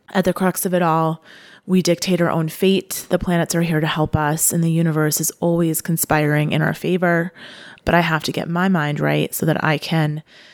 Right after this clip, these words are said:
deliver that message to you every week. So again, apologies on being a little bit late with the pod, but I wanted to give you,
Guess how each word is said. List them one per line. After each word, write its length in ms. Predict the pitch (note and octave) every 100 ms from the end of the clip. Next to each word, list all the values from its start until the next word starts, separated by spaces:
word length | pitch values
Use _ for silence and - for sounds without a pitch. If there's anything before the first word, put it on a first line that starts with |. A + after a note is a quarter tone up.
| - -
deliver 320 | E3 D#3+ D3+
that 180 | D3+ -
message 440 | D3+ D#3 D3+ -
to 140 | - D3+
you 180 | D#3 D3
every 220 | C#3 A2
week. 320 | - - -
So 380 | - G3+ F3 E3+ - -
again, 240 | G3 F#3+
apologies 580 | F3+ - E3+ F#3 G3+ F#3
on 160 | E3 E3
being 200 | D#3+ E3
a 40 |
little 200 | D#3 D3+
bit 180 | - -
late 460 | F#3 G3 - - - - - - -
with 300 | - F3 F3
the 60 | -
pod, 760 | - G#3 A3 A3+ A#3 A#3 A3+ G#3+ -
but 380 | F#3+ G3 F#3 E3 -
I 80 | E3+
wanted 220 | E3 D#3+
to 60 |
give 160 | E3 D#3
you, 380 | D#3+ D3+ D3